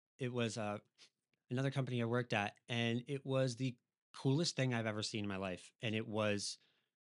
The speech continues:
it was, like, a giant two-story, like, basically the size of, like, downstairs and upstairs here, like, almost the size of our, our part of the building. And it was a giant open area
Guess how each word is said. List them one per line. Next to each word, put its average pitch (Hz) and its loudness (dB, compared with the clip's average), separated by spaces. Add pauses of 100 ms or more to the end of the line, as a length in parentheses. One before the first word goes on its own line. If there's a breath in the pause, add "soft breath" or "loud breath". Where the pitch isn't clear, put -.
(540)
it 156 2
was, 151 2
like, 175 2
a 165 4
giant 131 4 (180)
two-story, 131 2
like, 110 0 (1120 soft breath)
basically 214 6
the 180 4
size 131 4
of, 127 0
like, 113 -4
downstairs 135 4
and 117 -4
upstairs 131 0
here, 170 0
like, 123 0
almost 165 2
the 156 -2
size 120 2
of 104 -2
our, 104 2 (340)
our 120 4 (220)
part 110 2
of 98 -2
the 98 -8
building. 87 -4 (880 loud breath)
And 135 6
it 127 6
was 123 2
a 113 -2
giant 123 4
open 135 0
area 107 2